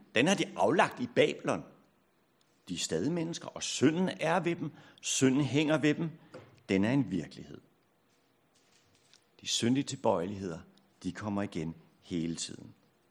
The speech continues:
Det kender vi alt for godt. Her symboliserer de så ved de her snavsede klæder, som Josva har på. Syndens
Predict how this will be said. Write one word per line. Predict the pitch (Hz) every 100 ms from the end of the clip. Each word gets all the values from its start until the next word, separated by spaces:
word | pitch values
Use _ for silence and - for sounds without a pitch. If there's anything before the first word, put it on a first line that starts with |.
| _ _ _ _ _ _
Det | 95
kender | - 85 82
vi | 92 -
alt | 82 - _ _
for | -
godt. | - 73 - - _ _ _ _ _ _ _ _ - - _ _ _ _
Her | - 220
symboliserer | - 190 160 123 165 196
de | 131
så | 123 151 156
ved | 113 135 135 - -
de |
her | 139
snavsede | 147 - 104 87 139 170 127
klæder, | - - 82 107 127 _ _ _ _
som | - 120
Josva | 92 78 85 -
har | 107 87
på. | - 73 - _ _ _ - - - _ _ _ _
Syndens | - - 190 202 196 190